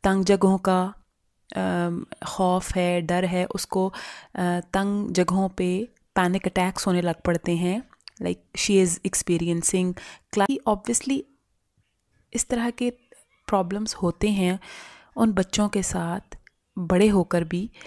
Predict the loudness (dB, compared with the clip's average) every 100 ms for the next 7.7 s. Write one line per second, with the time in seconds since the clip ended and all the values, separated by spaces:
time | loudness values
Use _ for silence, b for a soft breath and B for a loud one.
0 | B B -6 0 2 2 0 -2 -4 -2
1 | -2 0 -2 0 -2 -2 -2 0 0 0
2 | -2 -2 -4 -4 -4 -2 -2 -4 -10 B
3 | B B B _ 0 2 2 -4 -8 _
4 | -4 -2 -2 -2 -4 -8 -6 -4 -4 -8
5 | B B B B -6 -4 -4 -8 _ _
6 | -20 _ _ _ -8 -4 -4 -4 -4 0
7 | 2 2 0 2 2 2